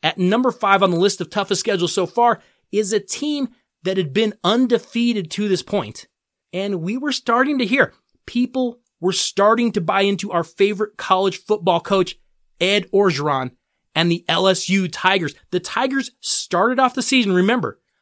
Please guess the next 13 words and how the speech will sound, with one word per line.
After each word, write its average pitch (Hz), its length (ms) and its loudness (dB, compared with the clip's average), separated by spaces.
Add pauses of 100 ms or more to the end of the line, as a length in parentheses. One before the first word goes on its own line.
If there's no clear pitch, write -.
(140)
by 151 160 -2
beating 180 340 2
the 254 60 6
Miami 262 360 2
Hurricanes, 175 600 -4 (380)
who 233 160 -2
were 226 120 4
ranked 214 360 0
number 208 360 -2
eight 226 220 0
at 214 80 -2
the 190 100 -6
time. 185 380 -4